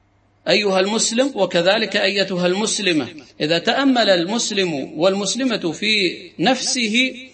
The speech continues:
وجد نعم الله عز وجل عليه أنواعا منوعة،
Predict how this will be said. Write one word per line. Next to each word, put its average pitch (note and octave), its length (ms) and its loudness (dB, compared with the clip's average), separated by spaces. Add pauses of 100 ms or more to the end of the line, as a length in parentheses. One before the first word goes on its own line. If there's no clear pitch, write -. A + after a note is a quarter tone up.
(140)
وجد G3 680 2
نعم G#3 360 0
الله G3+ 420 0
عز F3+ 280 0
وجل G3 380 0
عليه G3 540 2
أنواعا A3 540 0
منوعة، E3 880 0